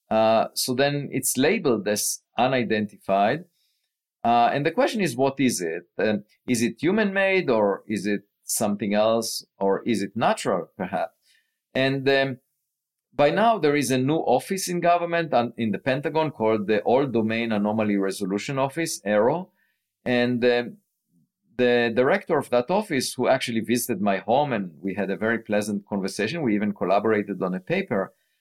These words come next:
uh, he said that he looked at the U A P reports that he had access to, and only a few percent of them are truly anomalous. That means, you know, it's a mixed bag. Most of them are,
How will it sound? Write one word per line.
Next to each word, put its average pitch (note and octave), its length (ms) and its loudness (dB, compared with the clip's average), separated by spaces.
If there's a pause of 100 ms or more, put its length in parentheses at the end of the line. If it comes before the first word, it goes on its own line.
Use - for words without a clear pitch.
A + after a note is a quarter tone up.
(260)
uh, A#2 260 2
he F#3+ 180 0
said D3 380 2
that B2+ 160 0
he D3 140 -4
looked C#3+ 300 -2
at A#2 200 -2
the G#2+ 240 0 (320)
U A#2 200 2
A A2 120 2
P A2 340 0
reports G#2 800 -2 (320)
that A2 180 -2
he B2 180 -2
had G#2+ 220 0
access G#2 460 0
to, A#2+ 240 0
and G#2+ 180 0
only G3 280 0
a C#3+ 40 2
few C#3+ 240 -2
percent E3 480 -2
of C#3+ 140 -16
them E2 320 -4 (460)
are A2 180 2
truly C#3+ 360 0
anomalous. D3 580 -2 (280)
That E3+ 180 2
means, E3 380 -4 (260)
you C#3 80 -2
know, C#3 100 2
it's - 180 0
a D3+ 40 0
mixed F3 340 -4
bag. A#2+ 280 4
Most C#3 260 0
of C#3+ 100 -4
them C3 220 0
are, G#2+ 260 0